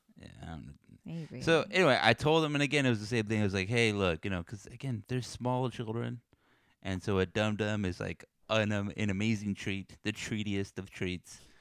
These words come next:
Speaker 1: And so, I mean, yeah, it's like, you know, if you're gonna be, if you're good, but, you know, it's one of those kinds of things. Now, I don't really like bribing 'em with kinda stuff, but also, you can't always be threatening 'em with stuff, you know what I mean? So it's, like, both. And then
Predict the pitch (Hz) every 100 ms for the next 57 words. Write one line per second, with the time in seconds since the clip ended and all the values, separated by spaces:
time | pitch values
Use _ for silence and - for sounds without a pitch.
0 | - _ _ _ 143 156 202 196 196 190
1 | 190 202 175 92 87 104 90 107 104 104
2 | 101 107 127 147 147 160 165 190 202 254
3 | 226 185 147 123 _ _ - 101 104 117
4 | 143 - 156 - 147 160 139 117 104 85
5 | 85 87 85 - - - - - 127 147
6 | 143 139 131 120 113 98 104 101 104 110
7 | 107 104 - 107 101 - 87 101 98 92
8 | 92 - 90 85 - - _ 92 120 120
9 | 113 107 101 90 92 - 92 - 104 98
10 | 101 - 95 113 117 113 113 117 117 98
11 | 92 - 95 90 87 - - _ _ 95
12 | 90 92 90